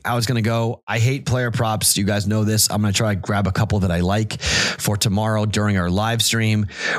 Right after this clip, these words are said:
Myself and Pat Fitzmaurice hits you at noon Eastern time, nine A M Pacific time on the Betting Pros YouTube channel for our N F L live stream. So join us for that. I will give you the Wong teaser, which has been consistently hitting for us.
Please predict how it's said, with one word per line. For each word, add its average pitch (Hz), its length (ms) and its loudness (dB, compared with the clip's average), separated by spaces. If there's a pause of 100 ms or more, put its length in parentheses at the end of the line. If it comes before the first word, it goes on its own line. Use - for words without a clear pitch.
Myself 110 440 0
and 104 120 -2
Pat - 240 -2
Fitzmaurice 107 540 0
hits 110 220 0
you 101 80 0
at 73 80 -2
noon 113 320 0
Eastern 110 420 0
time, 101 420 2
nine 104 300 0
A 113 120 0
M 104 180 0
Pacific 101 400 0
time 95 340 0
on 90 160 0
the 85 100 0
Betting 98 220 0
Pros 85 320 0
YouTube 120 360 0
channel 113 340 0
for 87 260 -4
our 82 240 -2 (380)
N 120 80 -2
F 107 100 0
L 95 140 0
live 120 260 0
stream. 139 320 0
So 101 140 -2
join 104 200 0
us 104 120 0
for - 100 -4
that. 110 340 0
I 101 100 2
will 95 160 0
give 107 240 -2
you 107 280 0 (200)
the 85 100 -2
Wong 131 340 0
teaser, 147 320 0
which 107 220 0
has 80 240 0
been 82 180 0
consistently 85 640 0
hitting 147 340 -2
for 135 180 -2
us. 135 300 0